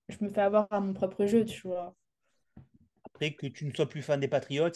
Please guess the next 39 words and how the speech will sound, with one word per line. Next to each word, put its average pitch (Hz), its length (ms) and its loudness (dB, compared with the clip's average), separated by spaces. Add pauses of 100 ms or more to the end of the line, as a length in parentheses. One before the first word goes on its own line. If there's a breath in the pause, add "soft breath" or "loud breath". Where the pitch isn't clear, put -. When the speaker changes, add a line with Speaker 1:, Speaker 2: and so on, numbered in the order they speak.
Speaker 2:
est-ce 147 320 0
qu'on 131 160 -4
t'en 143 200 -4
voudra 131 440 -2
vraiment ? 123 540 0 (440)
Bon, 104 160 -4
déjà, 120 220 4
t'as 139 100 -2
été 131 140 0
fan 139 300 0
hors 131 200 2
Tom 135 220 0
Brady, 131 340 -2
donc 123 200 -4
on 117 40 -6
peut 113 120 -6
pas 123 120 0
te 127 80 -6
dire 123 220 -2
que - 60 -20
t'as 113 120 -4
été 113 220 -6
ce 117 60 -12
qu'on 120 100 -6
appelle 117 220 -4
une 113 100 -2
footix. 127 500 -12 (300 soft breath)
Un 120 160 -4
petit 117 240 -6
message 120 260 2
à 117 80 2
toute 117 160 -6
la 123 60 0
commune 120 280 0
de 107 40 -2
Patriots 123 380 -2
qui 131 180 -8
nous 110 180 -2
écoute. 127 360 -8